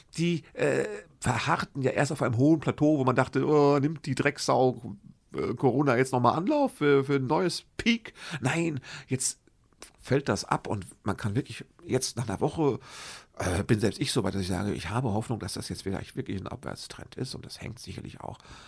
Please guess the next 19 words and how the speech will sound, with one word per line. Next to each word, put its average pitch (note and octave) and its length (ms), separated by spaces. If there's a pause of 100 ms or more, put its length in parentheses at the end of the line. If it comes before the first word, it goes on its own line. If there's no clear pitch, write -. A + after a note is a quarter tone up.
(140)
an A1+ 100
dem B1 120
ganzen - 320
Geimpfe, - 440
ne? - 260 (180)
Das - 140
haben G2+ 80
wir G2 80
ja, B1 120
wir - 140
bewegen F#2 300
uns A2 120
ja - 240
auf - 220
ein E2 140
Drittel C3+ 320
der G2 200 (600)
Bürger A#2+ 320
zu, E3 420